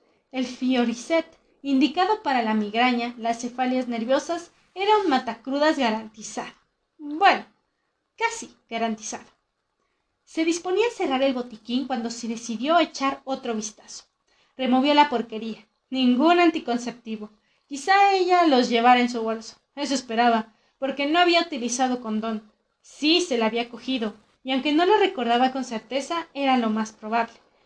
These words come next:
Lo había hecho sin preservativo. Se puso los calzones, volvió al dormitorio arrastrando los pies y se detuvo en la puerta un momento a observar a la mujer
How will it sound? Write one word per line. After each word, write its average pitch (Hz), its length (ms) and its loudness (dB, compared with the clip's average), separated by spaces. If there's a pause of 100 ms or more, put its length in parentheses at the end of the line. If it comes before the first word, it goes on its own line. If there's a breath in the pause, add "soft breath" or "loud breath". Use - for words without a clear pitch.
(160)
Lo 233 80 -6
había 240 480 2
hecho 262 280 -2
sin 226 220 -4
preservativo. 214 720 -12 (920)
Se 294 140 -6
puso 403 280 0
los 403 160 4
calzones, 233 580 -8 (100)
volvió 233 280 0
al 285 100 4
dormitorio 262 540 0
arrastrando 240 540 -2
los 214 180 -8
pies 302 340 -6
y 269 40 -14
se 277 180 -2
detuvo 320 400 -2
en 349 80 2
la 214 160 -4
puerta 262 420 -6
un 269 160 -2
momento 254 460 0
a - 20 -2
observar 226 420 -4
a 233 60 0
la 220 120 -6
mujer 294 420 -8